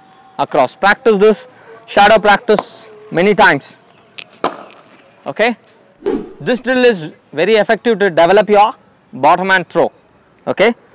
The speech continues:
holding the ball like that from your stance, move back and across, bring your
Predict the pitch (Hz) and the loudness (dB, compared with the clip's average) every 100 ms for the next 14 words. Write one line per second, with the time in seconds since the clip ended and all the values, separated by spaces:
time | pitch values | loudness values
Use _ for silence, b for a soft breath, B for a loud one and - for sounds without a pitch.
0 | b b - 170 208 196 180 190 196 170 | b b -6 -2 0 0 2 4 2 2
1 | 180 233 - - _ _ _ _ _ _ | 2 0 -2 -18 _ _ _ _ _ _
2 | _ _ _ 165 180 185 - 208 233 220 | _ _ _ -2 2 0 2 0 0 -4
3 | - _ _ _ _ _ _ _ _ _ | -12 _ _ _ _ _ _ _ _ _
4 | _ _ - 151 185 180 185 214 196 - | _ _ -14 -8 -4 -2 -2 0 -2 0
5 | 208 202 147 190 214 208 196 | 0 0 -2 -2 2 2 0